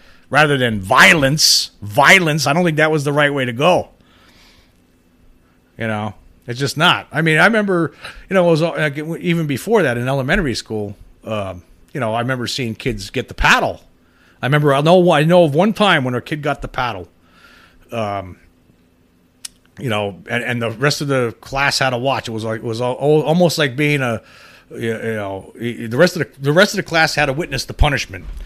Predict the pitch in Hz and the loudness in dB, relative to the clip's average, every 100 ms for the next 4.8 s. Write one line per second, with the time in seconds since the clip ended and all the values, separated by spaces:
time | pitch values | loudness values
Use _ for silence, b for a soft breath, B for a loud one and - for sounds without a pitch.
0 | B B B 120 131 156 165 160 - 139 | B B B 0 4 6 6 4 2 0
1 | 123 - 131 120 107 - B B B B | 0 -2 0 0 -2 -6 B B B B
2 | - 127 120 110 110 110 - 156 143 131 | -12 -6 -2 -2 -4 -6 -4 -2 0 0
3 | 120 110 104 131 143 131 127 113 123 135 | 0 -2 -4 -6 -4 -4 -4 -2 0 0
4 | 127 107 104 101 87 113 104 98 | 0 -4 -6 -10 -10 -8 -6 -8